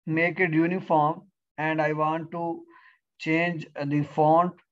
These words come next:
let's say I want to give it font of fourteen, I can give it. And from here I can select, let's say, okay,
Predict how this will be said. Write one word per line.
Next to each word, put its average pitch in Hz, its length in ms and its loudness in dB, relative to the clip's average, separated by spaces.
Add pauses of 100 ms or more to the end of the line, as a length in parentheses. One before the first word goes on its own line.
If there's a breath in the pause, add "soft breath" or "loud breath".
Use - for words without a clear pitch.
(100)
let's 143 260 -2
say 160 80 0
I 147 140 2
want 147 240 0
to 147 100 -4
give 147 220 -2
it 151 240 -4
font 147 280 -2
of 147 220 -2
fourteen, 156 560 -4 (100)
I 139 140 -4
can 151 240 -2
give 151 180 0
it. 156 220 0 (540 soft breath)
And 143 260 2
from 147 260 0
here 151 220 2
I 143 160 0
can 147 320 -4
select, 143 400 -2
let's 143 260 0
say, 143 220 -4
okay, 147 320 -4